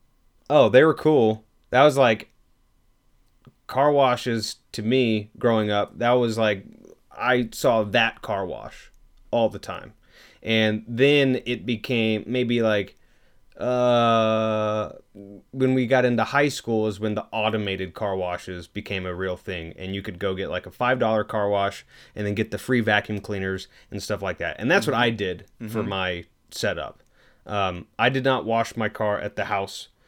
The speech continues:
Speaker 1: um, because my driveway has tons of wood and mud and all sorts of stuff on it. So
Speaker 2: Fair enough.
Speaker 1: I, I was thinking, blah, blah, blah. And I didn't even wash my car. So I took Casey's car, her Subaru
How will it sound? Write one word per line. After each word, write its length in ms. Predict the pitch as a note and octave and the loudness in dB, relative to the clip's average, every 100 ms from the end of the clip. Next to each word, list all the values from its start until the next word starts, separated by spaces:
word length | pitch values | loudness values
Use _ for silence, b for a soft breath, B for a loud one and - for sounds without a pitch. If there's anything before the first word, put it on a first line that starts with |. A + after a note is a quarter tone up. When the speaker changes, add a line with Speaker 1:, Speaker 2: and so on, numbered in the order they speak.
| _ _ - | _ _ -10
Speaker 1:
um, 300 | G2+ G2 F#2 | -6 -6 -8
because 340 | G#2 G#2+ G2+ | -6 -4 -4
my 120 | G#2 | -4
driveway 440 | G2 G2+ G2 G2 F#2+ | -4 -2 -2 -2 -2
has 220 | F#2+ F2+ | -4 -6
tons 320 | - A2 G2 | -6 -6 -4
of 200 | F#2+ F2 _ _ _ | -6 -8 _ _ _
wood 340 | A2 A2 G#2 G2 | -4 -2 0 -2
and 280 | F#2+ F#2 G2 G#2+ | -6 -8 -10 -6
mud 380 | G#2+ G2+ G2 F#2+ | -2 0 0 -2
and 200 | F#2 F2 _ _ | -6 -10 _ _
all 160 | A2 G#2 | -6 -6
sorts 300 | - G#2 - | -6 -8 -10
of 60 | |
stuff 280 | - A#2 G2 | -10 -8 -8
on 120 | G#2 G2+ | -8 -8
it. 120 | G2 | -8
So 260 | - G2+ G2 - | -6 -6 -8 -10
Speaker 2:
Fair 180 | A#2 C3+ | -8 -6
enough. 360 | C3 A2+ A2 _ - - | -4 -4 -6 _ -20 -14
Speaker 1:
I, 60 | A2 | -6
I 20 | |
was 140 | B2 | -6
thinking, 560 | - G#3+ G#3 G3+ F#3 E3 b b | 0 2 4 2 0 0 b b
blah, 160 | - D#3+ | 2 2
blah, 140 | D3 | 2
blah. 80 | C#3 F3 | -2 2
And 140 | A#3 | 2
I 40 | |
didn't 180 | E3 C#3 | 4 2
even 180 | A#2 A#2 | 2 2
wash 240 | A2+ G#2 - | 2 0 -4
my 100 | F#2+ | -4
car. 360 | - F#2+ E2 b b | -2 -2 -4 b b
So 140 | - B2 | 4 4
I 60 | |
took 280 | A#2 D#3+ - | 6 2 2
Casey's 460 | - C#3 C3+ A2+ - | 2 2 2 -2 -2
car, 400 | - A2 G#2+ G#2 - | 0 2 2 -2 -4
her 100 | A2+ | -4
Subaru 600 | - C3+ A#2 A2+ G#2+ G#2 | 0 0 2 2 2 0